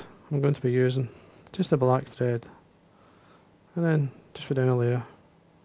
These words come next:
all the way along the shank. Now these jigs, the barb is actually on the outside of the, not on the inside of the, the bend, but on the outside. But you can easily remove it if you don't want it, and I just bend it away.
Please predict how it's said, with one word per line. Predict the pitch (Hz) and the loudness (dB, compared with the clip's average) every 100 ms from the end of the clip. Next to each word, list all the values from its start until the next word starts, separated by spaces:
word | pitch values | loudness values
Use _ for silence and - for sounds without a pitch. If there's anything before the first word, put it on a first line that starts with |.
| _ - | _ 0
all | 170 | 4
the | |
way | 147 | 4
along | 127 123 123 | 4 2 0
the | 120 | -4
shank. | - 120 120 - - - _ - - - - - | -6 -6 -6 -10 -18 -20 _ -20 -20 -20 -12 0
Now | 143 | 4
these | 196 208 | 6 6
jigs, | 156 160 135 | 8 6 4
the | 127 | 0
barb | 139 175 175 | 2 2 2
is | 139 131 | 2 2
actually | 135 135 - 127 | 2 -2 -4 -6
on | 127 | -4
the | 127 | -4
outside | 131 - - 139 165 - - 143 | -6 -6 -4 -4 -4 -10 -20 -8
of | |
the, | 143 139 - - _ _ _ _ | -4 -4 -6 -18 _ _ _ _
not | 170 165 | -2 0
on | 139 | 2
the | |
inside | 131 147 - 135 127 | 2 2 2 0 0
of | 123 | -2
the, | 123 127 139 | -2 -4 -4
the | |
bend, | 131 127 127 127 | -2 -2 -2 -2
but | 127 | -2
on | |
the | 127 139 | -2 -2
outside. | 147 151 139 - - - - - - | -2 -2 -4 -6 -16 -20 -20 -20 -4
But | 147 | 0
you | |
can | 143 190 | 6 6
easily | 175 135 | 6 4
remove | 120 120 123 | 4 4 4
it | 131 - | 2 0
if | - | -4
you | |
don't | 123 123 | -4 -4
want | 117 131 | -4 -4
it, | 135 | -4
and | 127 | 0
I | 135 127 | 0 0
just | 127 - - | -4 -8 -6
bend | - 117 120 | -2 -2 -2
it | 120 | -4
away. | 117 120 | -4 -6